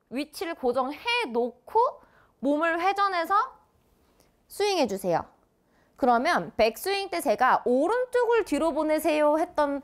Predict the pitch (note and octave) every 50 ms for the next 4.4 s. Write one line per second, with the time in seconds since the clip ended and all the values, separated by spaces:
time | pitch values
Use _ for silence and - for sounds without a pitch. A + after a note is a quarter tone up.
0 | - - - _ _ _ - - C4 C4+ C4+ C4+ B3+ F#3 F3 G#3 - - A#3+ A3+
1 | A3+ G#3 A3 A3 B3 D#4+ A4 - - - - _ _ _ - C4+ C4 C#4+ F4 F#4+
2 | F#4 B3+ G3 F3+ - D#4+ E4+ A3 - - - - - - - _ - - A#4 A#4
3 | B4+ B4+ B4+ A4+ A4 G#4+ G#4 G4+ G4+ G4+ G#4 G#4+ F#4 A#3 G#3+ G#3+ A3+ B3 B3+ B3
4 | - E4 D#4+ C#4+ D4 F#4 A4 B4+